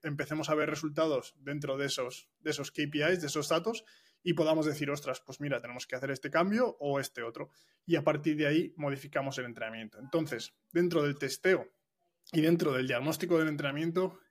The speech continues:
está la clave. Es lo que tenemos que tener en cuenta y ahí es donde está.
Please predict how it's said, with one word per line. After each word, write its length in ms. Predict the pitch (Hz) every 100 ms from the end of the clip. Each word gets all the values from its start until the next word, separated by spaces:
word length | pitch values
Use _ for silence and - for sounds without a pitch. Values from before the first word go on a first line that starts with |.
| _
está 500 | - - 139 131 -
la 180 | 127 120
clave. 320 | 135 120 - _ _ _ _ _
Es 160 | - 147
lo 100 | 160
que 80 | 156
tenemos 380 | 147 151 156 -
que 100 | 147
tener 220 | 139 143
en 100 | 131
cuenta 320 | 143 151 156
y 80 | 127
ahí 160 | 120
es 60 | 123
donde 160 | 127 120
está. 300 | - 113